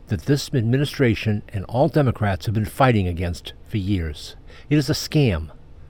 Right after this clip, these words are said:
Pull us off fossil fuel to green alternative power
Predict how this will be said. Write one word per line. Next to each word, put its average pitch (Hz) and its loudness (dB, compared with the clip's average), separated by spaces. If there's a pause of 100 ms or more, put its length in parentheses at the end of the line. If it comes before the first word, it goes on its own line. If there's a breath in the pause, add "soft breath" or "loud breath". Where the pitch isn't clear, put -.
(640 soft breath)
Pull 143 4
us - 0
off 170 2
fossil 147 0
fuel 131 0
to 117 -4
green 113 0
alternative 131 -4
power 123 -2